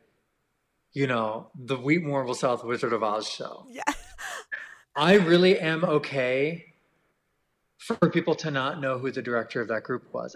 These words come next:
Speaker 1: I
Speaker 2: Right.
Speaker 1: don't want them to be like, "Oh man, did you see John's Oz show?" No, no, no, no,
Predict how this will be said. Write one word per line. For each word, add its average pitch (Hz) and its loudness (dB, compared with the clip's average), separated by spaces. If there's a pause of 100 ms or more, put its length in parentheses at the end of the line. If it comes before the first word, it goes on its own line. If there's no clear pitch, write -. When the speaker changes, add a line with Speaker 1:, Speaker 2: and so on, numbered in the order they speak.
Speaker 1:
I 135 2
Speaker 2:
Right. 160 4
Speaker 1:
don't 170 2
want 135 0
them 131 -4
to 131 -4
be 135 0
like, 123 -2
"Oh 151 4
man, 139 0
did 123 -8
you 139 -4
see 135 -6
John's 123 -4
Oz 127 -4
show?" - -8 (100)
No, 147 0
no, 156 2
no, 160 0
no, 165 0